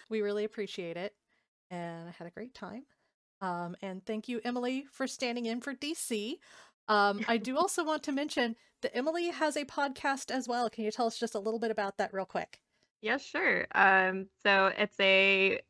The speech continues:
Speaker 2: Percy Jackson read-along analysis podcast that I run with, um, one of my great friends who's a extremely talented dramaturg and writer named Phoebe Cordy. Um, she's also a very talented artist, and we basically break down every Percy Jackson book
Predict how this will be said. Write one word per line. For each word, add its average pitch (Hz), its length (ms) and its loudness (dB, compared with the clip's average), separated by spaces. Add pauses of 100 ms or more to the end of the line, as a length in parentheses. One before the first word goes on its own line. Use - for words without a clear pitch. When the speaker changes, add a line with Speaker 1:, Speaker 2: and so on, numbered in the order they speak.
(240)
Speaker 2:
Percy 285 340 4
Jackson 220 440 6
read-along 208 500 2
analysis 190 560 2
podcast 262 680 6
that 214 240 4
I 190 140 8
run 185 420 4
with, 185 380 2 (100)
um, 180 380 2
one 185 140 4
of 185 80 4
my - 420 2
great 190 240 6
friends 185 320 4
who's 196 160 4
a 185 240 4
extremely 226 400 8
talented 185 520 6
dramaturg 180 520 4
and 180 140 -2
writer 180 220 2
named 214 280 -2
Phoebe - 200 2
Cordy. 214 380 4 (760)
Um, 190 180 10
she's 220 160 10
also 214 180 10
a - 20 8
very 185 160 6
talented 190 340 2
artist, 269 500 2 (100)
and 190 440 4
we 208 80 2
basically 202 380 8
break 202 220 6
down 185 320 6
every 196 200 2
Percy 226 240 4
Jackson 320 480 2
book 294 220 4